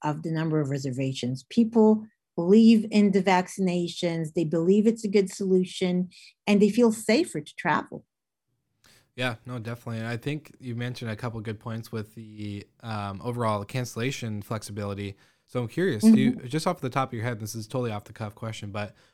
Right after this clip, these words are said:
Speaker 2: what are, uh, property managers that you guys are seeing maybe from data or just hearing from your, your guys' clients,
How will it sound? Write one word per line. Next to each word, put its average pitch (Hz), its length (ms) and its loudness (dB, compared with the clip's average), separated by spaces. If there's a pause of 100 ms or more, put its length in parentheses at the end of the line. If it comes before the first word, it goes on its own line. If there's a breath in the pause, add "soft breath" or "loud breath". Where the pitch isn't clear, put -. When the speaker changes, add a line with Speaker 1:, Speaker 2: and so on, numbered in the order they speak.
(140)
Speaker 2:
what 139 220 -4
are, 135 500 -2 (320)
uh, 123 180 -4
property 127 300 -4
managers 113 420 -6
that 117 140 -6
you 117 100 -8
guys 123 200 -4
are 113 40 -8
seeing 110 280 -6
maybe 110 200 -6
from 104 160 -10
data 147 340 -4
or 117 160 -6
just 110 220 -8
hearing 127 340 -6
from 113 160 -6
your, 110 200 -4
your 110 160 -14
guys' 107 200 -8
clients, 110 480 -8